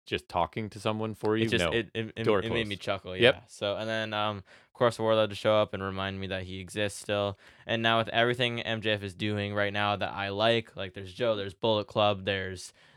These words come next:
Speaker 2: The Acclaim, there's whatever, all the stuff that I like or n-, love or whatever, uh, there's this dark cloud over it 'cause Wardlow is inevitably coming. So that
Speaker 1: But
Speaker 2: sucks.
Speaker 1: wait, I'm gonna try really hard to give you, like, some
Speaker 2: Any, a shred of
Speaker 1: optimism
Speaker 2: hope.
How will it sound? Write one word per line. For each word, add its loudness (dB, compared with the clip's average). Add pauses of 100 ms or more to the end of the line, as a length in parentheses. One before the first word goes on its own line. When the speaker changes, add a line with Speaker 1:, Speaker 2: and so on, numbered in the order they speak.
Speaker 2:
The -4
Acclaim, -4
there's -2
whatever, 0
all 2
the 0
stuff 0
that 2
I 2
like 0
or -6 (460)
n-, -16 (200)
love 2
or 0
whatever, 0 (220)
uh, 0
there's -4
this -10
dark 0
cloud 0
over -2
it -6
'cause -6
Wardlow -8
is -8
inevitably -8
coming. -10
So -14
that -4 (120)
Speaker 1:
But 0
Speaker 2:
sucks. -
Speaker 1:
wait, 2
I'm -6
gonna -2
try 2
really 0
hard 2
to -10
give -4
you, -4
like, -4 (200)
some -4
Speaker 2:
Any, -2
a 6
shred 2
of 0
Speaker 1:
optimism -6
Speaker 2:
hope. -2